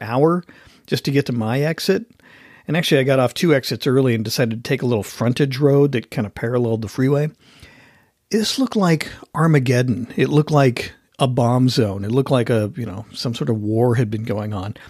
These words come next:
There were abandoned cars everywhere, like, right in the middle of the road. People just left their car. There were multiple cars, two dozen, three dozen,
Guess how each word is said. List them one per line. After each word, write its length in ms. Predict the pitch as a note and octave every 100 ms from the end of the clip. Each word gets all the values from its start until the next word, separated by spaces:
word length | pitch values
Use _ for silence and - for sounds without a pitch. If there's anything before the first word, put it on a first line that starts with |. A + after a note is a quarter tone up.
| - -
There 120 | E3+
were 160 | F3+ E3
abandoned 580 | A#2+ C3+ D3 E3 D#3+
cars 400 | - B2+ B2 B2
everywhere, 540 | B2+ A2+ A#2 A2 G#2+ A2+ -
like, 140 | - G3+
right 120 | A3
in 80 | F3+
the 60 |
middle 140 | E3 D3
of 40 |
the 80 | A#2
road. 340 | B2+ G#2+ - - -
People 160 | - F#3
just 140 | D#3
left 180 | D3 C#3
their 100 | A#2
car. 320 | G#2+ F#2 - _ - -
There 100 | C#3
were 180 | C#3+ C#3
multiple 540 | C#3 E3 F#3 F3 D#3
cars, 380 | - G#2 G2 - - _ -
two 180 | G#3
dozen, 380 | E3 E3 D#3 F3
three 200 | - C#3+
dozen, 380 | D3 D3 D#3+ E3+